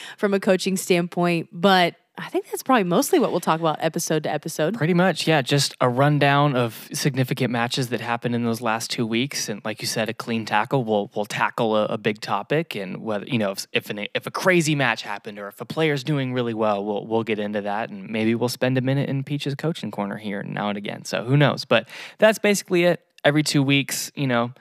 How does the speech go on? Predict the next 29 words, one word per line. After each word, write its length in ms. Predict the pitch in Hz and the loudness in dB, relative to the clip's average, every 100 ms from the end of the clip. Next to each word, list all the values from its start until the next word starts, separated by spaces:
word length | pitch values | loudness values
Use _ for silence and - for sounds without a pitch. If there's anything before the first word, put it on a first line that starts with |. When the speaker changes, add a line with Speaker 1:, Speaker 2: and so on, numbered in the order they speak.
| _ _ _ _ _ - | _ _ _ _ _ 0
Speaker 2:
thirty 260 | 123 123 | 2 2
maybe 300 | 127 127 123 | 2 2 2
to 80 | 113 | -2
forty-five 640 | - 123 117 117 117 113 | -4 -6 -6 -2 -2 -2
minutes 400 | 120 120 123 - | -2 -4 -4 -10
of 240 | - 120 104 | -6 -6 -4
just 480 | - 104 - - - | -6 -4 -6 -8 -8
talking 320 | 120 113 113 | -6 -6 -6
shop 300 | 104 107 110 | -4 -4 -4
about 260 | 127 107 104 | -6 -6 -6
women's 300 | 107 104 - | -10 -10 -8
football 400 | - 117 127 135 | -6 -4 -4 -4
around 240 | 104 104 | -6 -8
the 60 | 107 | -6
Speaker 1:
It's 120 | 240 | -2
Speaker 2:
world. 100 | 233 | 2
Speaker 1:
gonna 120 | 330 | 4
be 120 | 294 | 4
a 60 | 226 | 2
Speaker 2:
And 100 | 202 | 4
Speaker 1:
miracle 340 | 208 180 190 | 4 2 0
if 100 | 170 196 | 0 0
we 100 | 185 | 0
can 160 | 175 | 0
get 100 | 160 | 0
it 80 | 160 | -2
to 80 | 170 | -2
thirty 240 | 175 156 | 0 0
minutes. 440 | 147 135 - - | -4 -8 -12 -14